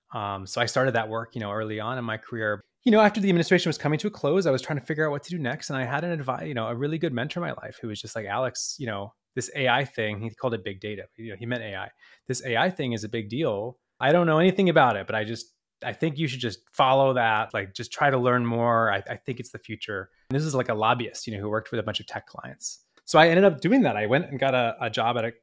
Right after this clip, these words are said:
an A I company called Opower. So they were a clean tech, uh, us-, basically using machine learning and behavioral science to nudge people to reduce, uh, energy usage. And from there, I was on this sort of path. I was, I was learning more and more about A I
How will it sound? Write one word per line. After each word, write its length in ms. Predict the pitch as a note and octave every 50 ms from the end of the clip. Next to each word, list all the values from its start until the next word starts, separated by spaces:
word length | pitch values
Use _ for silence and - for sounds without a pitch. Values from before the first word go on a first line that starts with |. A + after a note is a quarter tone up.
| _ _
an 80 | - A2
A 140 | A2+ B2+ A#2+
I 80 | B2
company 280 | A#2+ - C3 A2+ A#2 B2+
called 200 | A#2+ C3 C3 A#2
Opower. 460 | G2+ G#2+ G#2 - G#2 G2 G#2+ C3+ C#3+ -
So 100 | - A2+
they 60 | G#2
were 220 | G2 G2+ G2 G2
a 60 | G#2+
clean 280 | - - - C3 A#2+ A#2
tech, 220 | - - G#2+ G#2 - _ _ _ _ _ _ _ _ _ _ -
uh, 120 | A#2+ G#2+
us-, 200 | G#2 G#2+ A2 B2 D3 D3
basically 280 | C3 C#3 B2 C3 B2+ A#2+
using 200 | B2 A#2 A#2+ A#2
machine 260 | A2 - - C#3+ B2+
learning 300 | A#2+ A#2+ A#2+ A#2+ A#2+ A#2
and 80 | G#2+
behavioral 320 | A2+ G2 G#2 A2+ A2 G#2+ G2+
science 400 | - - G2 G2+ A2 B2 C3+ C3 -
to 140 | - A#2
nudge 260 | G2+ G2+ G#2 G#2 - -
people 240 | - A2+ - A#2
to 60 | G#2+ G2+
reduce, 480 | G#2 F#2+ G2+ G#2 G#2 - - - - - _ _ _ _ _ _
uh, 140 | - G#2 G2+ -
energy 260 | A2 A2 G#2+ G#2+ A2+
usage. 380 | G#2 - - F#3+ F3 - - - _ _ _ _ _
And 480 | - C3 B2 B2+ C3 C3 C3 C3 B2+ - - -
from 160 | E3 D3+ C3
there, 240 | B2+ C3 E3+ G#3+ G3+
I 40 |
was 120 | F3 D#3 C#3+
on 120 | C#3+ D3
this 120 | D3 C3+ -
sort 100 | D3+ -
of 100 | - -
path. 360 | - - A#2+ G2 G2+ - - -
I 120 | A2+ A2
was, 200 | A2 A2 G2+ - -
I 80 | B2 A2
was 340 | A2 G#2+ G2+ G2+ - - -
learning 420 | - C3 C3+ D#3 E3 E3+ E3 D#3 D3
more 240 | C#3 C#3 C#3 C#3 C3+
and 100 | C3+ B2
more 260 | A2+ A2 A2+ A#2+ A#2
about 440 | G2+ A2+ A2+ A2+ A2+ A2+ A2+ - - _ _ _ _ _ _ _ _ -
A 160 | A#2+ A2+ G#2+
I 500 | G#2 G#2 G#2 G#2 G2+ G#2 G#2 G2+ G2+ G#2